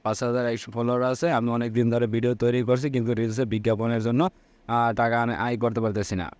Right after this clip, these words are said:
তাই আমাকে এটাও সুযোগ দিয়ে দিন, এরকম একটা লেখা লিখছি। তো আপনারা চাইলে একটু ভালো করে লিখতে পারেন। উম, তো এরকম লেখার পরে এটা দেখেন আপনারা এটা স্ক্রিনশট দিয়ে রাখতে পারেন।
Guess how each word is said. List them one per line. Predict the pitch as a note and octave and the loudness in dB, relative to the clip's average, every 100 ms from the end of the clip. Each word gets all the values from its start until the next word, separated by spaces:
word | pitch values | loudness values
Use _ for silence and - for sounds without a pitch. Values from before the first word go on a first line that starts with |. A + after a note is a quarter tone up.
| - | -4
তাই | C3+ | 0
আমাকে | A2+ A#2 A#2+ B2+ A#2+ G2 C2 D2+ | 2 2 0 2 2 0 -4 -4
এটাও | A2+ A#2 | 0 0
সুযোগ | A2+ C3 A#2+ G#2 | 0 2 2 2
দিয়ে | G#2+ | 0
দিন, | F#2 E2+ - | 0 -2 -2
এরকম | C#3 C3+ C3 | 0 2 2
একটা | B2 A#2+ | 0 0
লেখা | A#2 G#2+ | 0 2
লিখছি। | G#2+ G2+ - E3+ - - - | 0 -2 -2 -4 -4 -20 -8
তো | A#2 | 0
আপনারা | A#2 C3+ C#3+ | 0 2 0
চাইলে | C#3+ D#3 D#3 D3+ | 0 0 2 0
একটু | C3 D3 C3+ | 0 0 2
ভালো | B2 C3 | 2 0
করে | B2+ C3+ | 0 0
লিখতে | C3 B2 A2 | 0 0 -2
পারেন। | A2 G#2+ D#3 - _ _ _ _ _ _ _ _ _ - | -2 0 -2 -4 _ _ _ _ _ _ _ _ _ 0
উম, | A#2 A#2 G#2 | 0 2 2
তো | B2+ | 2
এরকম | B2+ C3 | 2 2
লেখার | B2+ B2+ C3 | 2 0 -2
পরে | A#2 C3+ C#3+ C#3+ C3 | 0 0 0 0 0
এটা | A#2 B2 | 0 0
দেখেন | B2 A#2+ C3+ | 0 0 0
আপনারা | B2 G#2+ A#2+ A2+ | 0 0 0 0
এটা | A2+ A#2 A2 G2 A2 - - A2 | 0 0 0 -2 -6 -8 -10 -8
স্ক্রিনশট | A#2 A#2+ B2+ A#2+ | -4 -4 -2 0
দিয়ে | A#2+ | 2
রাখতে | A2+ G#2 | 0 0
পারেন। | G#2+ G2+ | 0 0